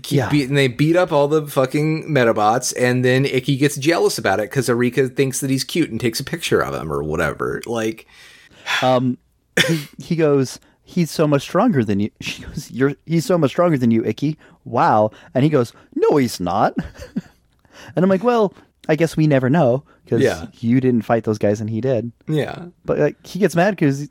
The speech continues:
Speaker 2: he's like, "He didn't save me. I, w-, I would have been fine. I'm not weak like you." Like, well, that's shitty.
Speaker 1: Yeah, this sucks.
Speaker 2: All right.
Speaker 1: Uh, <laughs>
Speaker 2: But the robot's name is Dorcas.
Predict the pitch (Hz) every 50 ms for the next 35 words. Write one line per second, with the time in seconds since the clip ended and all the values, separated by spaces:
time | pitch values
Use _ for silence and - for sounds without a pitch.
0 | _ _ _ _ - 123 123 131 - - _ - - _ - 196 220 277 131 107
1 | - - 117 110 113 - 123 131 185 247 233 175 - - 170 240 262 190 135 117
2 | - 110 110 - - 123 110 104 92 95 101 123 151 208 - _ _ _ _ _
3 | _ - 180 196 165 120 113 120 127 127 - - 123 107 101 - 113 120 131 113
4 | 101 113 131 - _ _ _ - - - - 196 277 294 - - - _ _ _
5 | _ - - - 85 82 110 156 - _ _ _ - 139 127 113 110 113 127 139
6 | - - 113 107 120 185 180 101 110 151 208 - - 127 117 110 110 110 107 113
7 | - - 571 539 427 - - - - - - - _ _ _ _ _ _ _ -
8 | - _ _ - 160 - 180 - 131 160 175 165 127 - - - _ _ _ _
9 | 143 135 135 147 175 180 175 165 143 - - 143 135 135 127 117 117 110 104 -
10 | 101 95 - - - - - - -